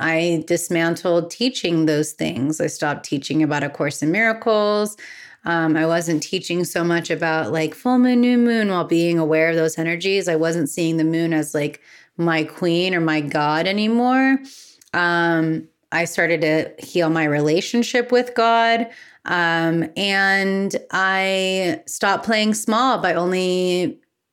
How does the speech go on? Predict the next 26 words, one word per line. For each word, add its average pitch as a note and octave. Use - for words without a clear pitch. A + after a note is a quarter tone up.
teaching F3+
and E3+
being F3
stuck F3+
to -
a F3
trauma A3
bond D#3+
of D#3+
inner G3
child F3+
and E3+
ancestral E3+
healing, F3
'cause D#3+
I D#3+
went D#3+
through E3+
that D#3
journey. E3+
And E3
I D#3+
think D#3+
writing F3+
a F3
book D#3+